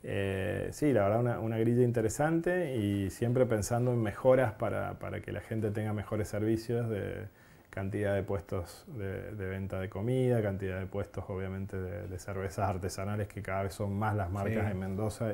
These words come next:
Speaker 1: y muy buenas, muy
Speaker 2: Sí, sí,
Speaker 1: buenas.
Speaker 2: ha crecido mucho el
Speaker 1: Ha
Speaker 2: mercado.
Speaker 1: crecido en cantidad y en calidad, así que eso es positivo para, para la economía regional también. <laughs> Eh, y bueno, con una grilla muy interesante, que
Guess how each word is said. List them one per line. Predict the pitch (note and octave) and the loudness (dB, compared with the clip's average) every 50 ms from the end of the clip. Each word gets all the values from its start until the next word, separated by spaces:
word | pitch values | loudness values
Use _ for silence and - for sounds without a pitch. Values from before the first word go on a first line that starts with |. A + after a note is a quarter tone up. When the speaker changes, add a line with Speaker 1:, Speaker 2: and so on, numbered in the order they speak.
| - | -4
Speaker 1:
y | - G2 F#2 F2+ | -4 -6 -6 -4
muy | F#2 G#2+ A#2 A2+ | -2 0 2 4
buenas, | A2 A#2+ B2+ B2 A2 G#2+ A#2+ A#2+ - - - - - | 4 6 6 4 4 0 -2 -4 -8 -12 -16 -12 -8
muy | G#2 G#2+ G#2+ | -4 -2 -2
Speaker 2:
Sí, | G2+ G#2+ | -2 -2
sí, | A2+ A#2 | -2 -2
Speaker 1:
buenas. | A#2 A2+ G#2+ G2 | -2 -4 -4 -4
Speaker 2:
ha | G2+ | -4
crecido | G#2+ G#2+ G2+ - A#2 A#2 A2 | -4 -6 -4 -4 -2 0 0
mucho | A2+ G#2+ F#2+ - F#2+ | 0 0 -2 -4 -6
el | F#2 | -8
Speaker 1:
Ha | F2+ | -8
Speaker 2:
mercado. | F#2 F#2 G2+ G#2+ | -4 -2 -2 0
Speaker 1:
crecido | G2 - A2+ A2 | 2 2 2 2
en | G#2+ | 4
cantidad | G2+ G2+ G2+ G2 F#2 G2+ G#2 A2 | 2 2 0 0 0 2 2 4
y | A#2 A2+ | 2 2
en | A2 | 2
calidad, | G#2+ G2+ G2+ G#2 A2 A#2+ B2 | 0 0 2 2 4 4 4
así | A#2+ A#2+ - A2 G2+ | 2 2 -2 -2 -2
que | G#2 | -2
eso | G2 - - G#2+ | -2 -2 -4 -8
es | - | -6
positivo | - G#2+ G2+ - - G#2+ G#2 A2 A2 G#2+ G#2 | -6 -6 -6 -4 -6 -4 -2 0 0 0 0
para, | G#2+ G2+ F#2 F#2 F#2 A2 A2+ G#2 | 0 0 -2 -2 -4 -6 -10 -8
para | - F#2+ F#2 | -6 -4 -4
la | F2+ | -4
economía | F2+ - F#2+ F#2 F#2+ G#2 A2 A2 A2 | -4 -4 -2 -2 -2 0 0 2 0
regional | G#2+ G#2 - - G#2+ A2 B2 B2 A#2 | 0 -2 -2 -2 -2 0 0 0 0
también. | - G#2 G#2+ A#2 G2+ - F#3 - - | 0 0 -2 -2 -2 -2 -4 -8 -10
<laughs> | - - - - - - - - - - - - | -14 -20 -20 -20 -20 -20 -20 -20 -20 -20 -10 -4
Eh, | C3+ A#2 A2 A2 G#2+ G#2 G#2 G2+ G2+ G#2 G2+ G#2 G#2 - - - - - - - - - - | 0 2 4 4 4 2 0 0 0 -2 -2 -4 -6 -10 -14 -18 -20 -20 -20 -20 -20 -10 -2
y | F3+ C#3 | 2 6
bueno, | D3+ F3+ D#3 B2+ A2 | 8 8 8 8 6
con | A2+ A2+ | 4 4
una | B2 C3 B2+ | 4 6 6
grilla | B2+ B2+ C3 C3 C3+ C3 C3 B2+ B2 A#2+ A#2 A2+ G#2+ G2+ G2 - G2 C#3 C3 B2 | 6 8 8 8 8 8 6 6 4 4 2 2 0 -2 -4 -6 -8 -10 -10 -8
muy | A2+ G#2+ G#2+ A2 | -8 -6 -6 -4
interesante, | A2 G#2+ A2 A2 G#2+ - - D3+ D#3 D3 B2 A#2 | -4 0 0 0 0 2 0 0 2 2 0 0
que | G#2 G2 F#2+ | 0 0 -2